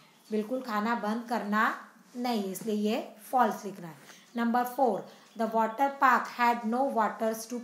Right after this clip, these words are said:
play। यहाँ पर लिखा है कि water park में पानी नहीं होता है खेलने के लिए, False। Water park में पानी तो बहुत सारा था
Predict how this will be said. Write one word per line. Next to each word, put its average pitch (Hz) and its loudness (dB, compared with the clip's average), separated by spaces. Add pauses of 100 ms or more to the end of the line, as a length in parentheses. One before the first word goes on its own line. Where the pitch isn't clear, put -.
play। 233 0 (600)
यहाँ 208 -2
पर 247 0
लिखा 240 -2
है 233 0
कि 240 -6
water 214 -2
park 233 0
में 254 -6
पानी 214 0
नहीं 247 0
होता 214 -2
है 202 -4
खेलने 190 -4
के 185 -12
लिए, 160 -14 (460)
False। - 2 (120)
Water 226 -2
park 226 -2
में 233 -4
पानी 208 0
तो 240 -4
बहुत 302 0
सारा 226 2
था 214 -4